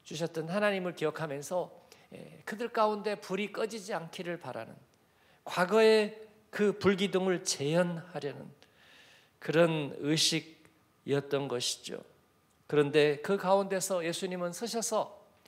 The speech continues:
"나는 세상의 빛이라" 말씀하시는 거예요. 여러분, 어,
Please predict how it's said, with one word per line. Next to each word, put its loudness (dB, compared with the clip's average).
"나는 0
세상의 -4
빛이라" 0
말씀하시는 -8
거예요. -20
여러분, -4
어, -10